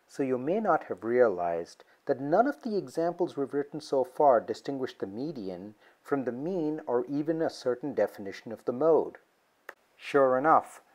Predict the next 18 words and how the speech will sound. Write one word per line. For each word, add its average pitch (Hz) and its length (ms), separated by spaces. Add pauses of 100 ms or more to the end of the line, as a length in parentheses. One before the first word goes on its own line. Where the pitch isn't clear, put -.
(120)
writing 131 380
an 113 80
example 123 640
that 98 200
distinguishes 127 640
the 110 100
median 117 460
from 95 200
the 87 80
mean 113 440 (360)
catches 104 440
one 113 240
more 90 260
chaff, - 560 (800)
and 113 120
from 113 260
the 110 60
mode 117 460